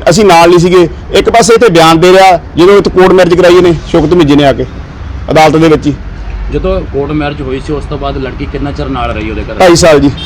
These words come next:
Speaker 2: ਤੇ ਢਾਈ ਸਾਲ
Speaker 1: ਹਾਂ।
Speaker 2: ਨਾਲ ਇਹ ਘਰੋਂ ਬਾਹਰ ਸੀਗੀ?
Speaker 1: ਹਾਂਜੀ, ਡੇਢ ਸਾਲ, ਸਾਲ ਡੇਢ ਸਾਲ ਰਹੀ ਹੈ ਸਾਧਨ ਬਸਤੀ ਜੀ, ਛੇ ਮਹੀਨੇ ਲੁਧਿਆਣੇ ਰਹੇ ਜੀ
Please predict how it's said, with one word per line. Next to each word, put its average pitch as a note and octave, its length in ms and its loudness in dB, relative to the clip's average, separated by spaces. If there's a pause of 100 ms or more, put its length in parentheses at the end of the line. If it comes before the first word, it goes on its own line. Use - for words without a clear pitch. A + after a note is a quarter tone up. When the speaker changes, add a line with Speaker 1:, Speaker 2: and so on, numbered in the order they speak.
(680)
Speaker 2:
ਤੇ - 60 -6 (160)
ਢਾਈ C3 140 -6 (100)
ਸਾਲ D3+ 140 -2
Speaker 1:
ਹਾਂ। D3 240 2
Speaker 2:
ਨਾਲ D3 100 2
ਇਹ D3+ 60 -4 (100)
ਘਰੋਂ B2+ 120 -6
ਬਾਹਰ B2+ 220 -8
ਸੀਗੀ? C3 320 -10
Speaker 1:
ਹਾਂਜੀ, E3+ 360 4
ਡੇਢ F3+ 220 4
ਸਾਲ, G3+ 300 2
ਸਾਲ E3+ 360 2
ਡੇਢ F#3+ 140 2
ਸਾਲ F#3+ 200 2
ਰਹੀ G#3 120 2
ਹੈ G3+ 60 4
ਸਾਧਨ F#3 300 4
ਬਸਤੀ F#3 300 2
ਜੀ, F3 160 0 (560)
ਛੇ F3 200 2
ਮਹੀਨੇ F#3 380 4 (260)
ਲੁਧਿਆਣੇ E3 360 4
ਰਹੇ F3+ 240 4
ਜੀ F3+ 180 0